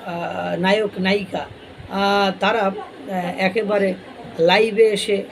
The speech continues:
ভিডিও বার্তা পাঠিয়ে, আহ, নরেন্দ্র মোদীকে শুভেচ্ছা বার্তা জানিয়েছেন। তার ভেতরে আছে শাহরুখ খান, আমির খান, সঞ্জয়, আহ, মানে সঞ্জয় দত্ত, আহ, এবং নায়িকা মানে এ,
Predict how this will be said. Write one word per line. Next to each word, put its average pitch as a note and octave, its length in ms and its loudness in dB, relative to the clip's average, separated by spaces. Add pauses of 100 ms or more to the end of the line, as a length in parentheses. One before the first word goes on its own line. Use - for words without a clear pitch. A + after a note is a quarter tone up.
ভিডিও G3 340 0
বার্তা G3 340 -2
পাঠিয়ে, F#3+ 420 0 (500)
আহ, F#3 420 2 (140)
নরেন্দ্র G3+ 480 0
মোদীকে G3 480 -2 (380)
শুভেচ্ছা A3 460 2
বার্তা F#3 460 0 (300)
জানিয়েছেন। F3+ 500 0 (320)
তার F#3+ 180 2
ভেতরে F#3+ 400 0 (400)
আছে F#3 360 0
শাহরুখ F3+ 360 0 (120)
খান, G#3 320 -2 (260)
আমির F#3+ 320 0 (100)
খান, G3 280 -2 (560)
সঞ্জয়, F#3+ 480 2
আহ, F3 520 -6
মানে F3 360 -4 (500)
সঞ্জয় F#3+ 360 4
দত্ত, G#3+ 480 -2 (460)
আহ, F#3+ 520 2
এবং G3 260 0
নায়িকা G3 360 4
মানে F#3 300 0
এ, F#3+ 40 -4